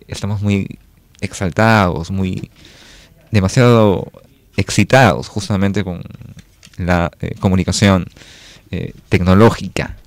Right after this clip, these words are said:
¿no? Eh, no creo definitivamente que esto sea un factor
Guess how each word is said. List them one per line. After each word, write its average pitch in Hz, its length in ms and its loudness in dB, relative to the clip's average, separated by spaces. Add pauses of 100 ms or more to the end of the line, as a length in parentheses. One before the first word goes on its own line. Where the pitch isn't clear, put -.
¿no? 87 240 -6 (680)
Eh, 87 500 -4 (440)
no 135 180 2
creo 101 320 4
definitivamente 95 800 2 (140)
que 87 260 -2
esto 98 420 -2
sea 95 220 0
un 92 240 -6 (720)
factor - 460 0